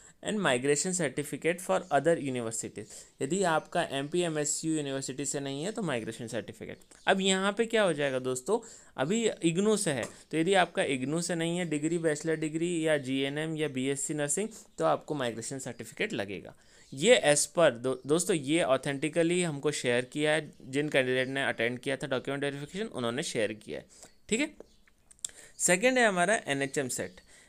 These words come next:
एनएचएम सेट क्या है दोस्तों, जो एनएचएम को जाएगा, मध्य प्रदेश एनएचएम, एमपी एनएचएम को जाएगा, उसमें ओरिजिनल डिमांड ड्राफ्ट आपका पन्द्रह,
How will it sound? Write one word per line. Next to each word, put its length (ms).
एनएचएम 400
सेट 300
क्या 140
है 80
दोस्तों, 400
जो 560
एनएचएम 400
को 120
जाएगा, 300
मध्य 240
प्रदेश 420
एनएचएम, 380
एमपी 240
एनएचएम 360
को 120
जाएगा, 380
उसमें 280
ओरिजिनल 560
डिमांड 440
ड्राफ्ट 320
आपका 280
पन्द्रह, 540